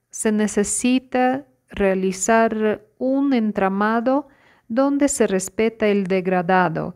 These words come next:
entre la zona clara, pasando por zona de sombra media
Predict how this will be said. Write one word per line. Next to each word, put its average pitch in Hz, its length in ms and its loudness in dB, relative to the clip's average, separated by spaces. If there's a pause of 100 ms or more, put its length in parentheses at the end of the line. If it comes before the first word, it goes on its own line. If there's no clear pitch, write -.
(140)
entre 190 400 0
la 208 160 0
zona 196 420 -2
clara, 196 680 0 (340)
pasando 220 640 0
por 190 220 0
zona 190 580 0 (320)
de 180 500 -2 (140)
sombra 202 560 0
media 240 680 0